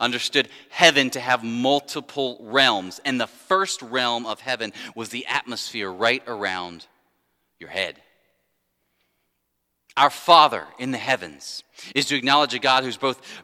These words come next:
present in the furthest reaches of the heavens and as near as the air that we breathe.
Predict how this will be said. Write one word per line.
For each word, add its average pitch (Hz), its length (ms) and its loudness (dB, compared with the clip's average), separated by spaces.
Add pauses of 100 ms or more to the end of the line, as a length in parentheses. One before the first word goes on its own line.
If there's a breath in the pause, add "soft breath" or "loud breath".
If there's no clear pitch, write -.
present 170 560 4
in 147 120 -4
the 131 80 -4
furthest 180 540 0
reaches 147 400 0
of 139 80 -2
the 131 60 -2
heavens 131 440 0 (220 loud breath)
and 120 140 -2
as 107 160 -6
near 123 440 -6
as 104 220 -12
the 107 160 -14
air 98 440 -8 (520 soft breath)
that 92 180 -10
we 87 120 -20
breathe. 87 440 -12